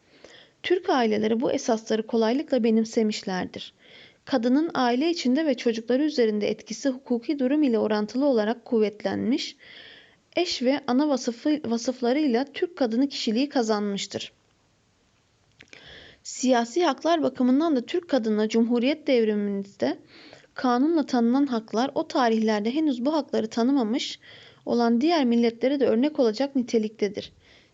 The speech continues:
Siyasi haklar ve onların uygulanması tarihin seyri içinde ve her coğrafi bölgede çeşitli safhalar gösterir.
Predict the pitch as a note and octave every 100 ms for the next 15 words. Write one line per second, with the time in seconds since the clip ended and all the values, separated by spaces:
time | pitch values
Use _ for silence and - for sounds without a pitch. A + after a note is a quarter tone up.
0 | - - - B3+ A3+ A3+ F4 E4+ A#3+ C4
1 | D#4+ D#4+ A#3+ A#3+ A#3 D4+ - C4 A3+ A#3+
2 | A3+ G#3+ G#3+ D4+ D4 D4 A#3 A3 C4 D4+
3 | - A#3+ A#3+ D#4 D4 A3+ G3+ G#3+ D4 -
4 | - - _ - A#3 C4+ F#4 C#4+ B3+ A3+
5 | A3 D4+ C4 A#3+ A3 G#3 A3 A3+ - -
6 | - - A#3+ - G#3 A3 B3+ A3+ G#3+ -
7 | G3 - -